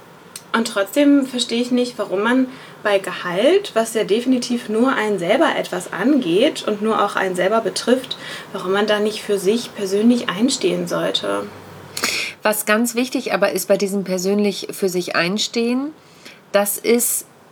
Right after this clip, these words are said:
Speaker 2: ähm, das habe ich nämlich in einem anderen Kontext mal erlebt, in einem Seminar, und da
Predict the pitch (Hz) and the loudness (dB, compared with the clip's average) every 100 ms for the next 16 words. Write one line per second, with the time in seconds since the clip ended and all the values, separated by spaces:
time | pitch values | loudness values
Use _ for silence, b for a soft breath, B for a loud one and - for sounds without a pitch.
0 | - - 190 185 190 214 214 202 202 185 | -8 -2 0 0 0 2 2 2 0 -2
1 | - 185 180 214 262 233 240 226 233 220 | -2 -2 0 0 0 0 -2 -2 -4 0
2 | 220 220 208 208 226 302 - 185 - 190 | 0 2 2 2 2 2 -2 -6 -4 -2
3 | 196 190 185 185 185 202 262 202 190 196 | -2 -2 -2 -2 0 2 2 0 2 0
4 | 190 | 0